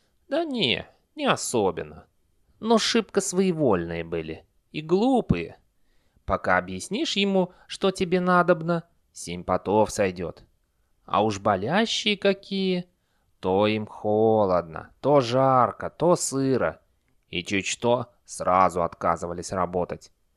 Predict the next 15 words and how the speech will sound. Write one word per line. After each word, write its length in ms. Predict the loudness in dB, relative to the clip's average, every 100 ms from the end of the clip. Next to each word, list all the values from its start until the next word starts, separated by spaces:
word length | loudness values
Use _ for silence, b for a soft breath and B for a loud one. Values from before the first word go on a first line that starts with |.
| _ _ _
Вокруг 540 | -2 0 2 -2 -2
каждого 480 | 0 0 0 -2 -4
все 420 | -4 -2 0 0
время 380 | 0 0 0 -4
крутилось 500 | -4 -4 -2 -2 -2
по 140 | -2 -2
несколько 500 | -2 -4 -6 -6 -6
человек, 560 | -2 -2 -2 -4 -8 _ _ _ _
техниками 560 | -14 -12 -12 -12 -12 -10
звались. 520 | -6 -6 -6 -14 -20 _ _ _ _ _ B B B
Ухаживали 760 | -8 -4 4 6 6 4 2 2
за 180 | 0 0
ними 360 | 0 -4 -4
без 400 | -6 -4 -2 -2
конца, 640 | 0 0 0 -4 -4 -4